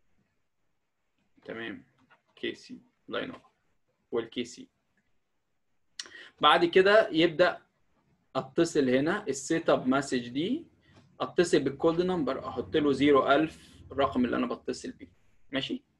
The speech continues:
هو لو عرف يلاقيه الناحية التانية بيقول له ابعت كول بروسيدنج، يعني ريكويست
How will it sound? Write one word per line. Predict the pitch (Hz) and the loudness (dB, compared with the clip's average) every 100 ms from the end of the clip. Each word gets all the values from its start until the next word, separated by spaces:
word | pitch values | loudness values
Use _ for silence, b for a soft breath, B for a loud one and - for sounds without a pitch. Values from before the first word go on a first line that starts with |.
| _ _ _ _ _ _ _ _ _ - | _ _ _ _ _ _ _ _ _ 8
هو | 202 220 | 10 12
لو | 190 160 | 10 10
عرف | 220 247 196 | 8 6 4
يلاقيه | 165 143 165 | 6 6 6
الناحية | 190 185 180 | 4 4 4
التانية | 147 - 139 175 269 339 _ _ _ | 4 4 2 2 -2 -4 _ _ _
بيقول | 131 147 160 190 | -4 2 4 6
له | 185 170 | 8 8
ابعت | 185 170 - - | 6 4 2 -2
كول | 160 165 | -2 0
بروسيدنج، | 156 135 185 151 127 - - 120 | -2 -4 -6 -8 -10 -12 -12 -8
يعني | 117 120 | -4 -2
ريكويست | 123 - 185 202 - | -4 0 0 0 -10